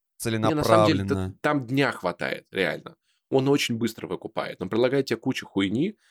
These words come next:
Speaker 1: Я, кстати, узнал опять-таки про вот удержание внимания твоё. А, есть вокруг, мне, мне очень нравится, вокруг Ютуба и Твича собираются, знаешь, вот эти вот заряжатели воды, короче, мамкины. Типа, значит так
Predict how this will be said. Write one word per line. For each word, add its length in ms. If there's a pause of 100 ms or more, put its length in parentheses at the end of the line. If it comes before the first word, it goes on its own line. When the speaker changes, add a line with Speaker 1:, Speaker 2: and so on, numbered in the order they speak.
(180)
Speaker 1:
Я, 140
кстати, 240
узнал 280
опять-таки 400
про 160
вот 220
удержание 460
внимания 440
твоё. 400 (320)
А, 440 (680)
есть 460
вокруг, 360
мне, 140
мне 160
очень 320
нравится, 400
вокруг 300
Ютуба 440
и 40
Твича 400
собираются, 600
знаешь, 340
вот 120
эти 160
вот 140
заряжатели 560
воды, 320
короче, 520
мамкины. 580 (360)
Типа, 240
значит 280
так 260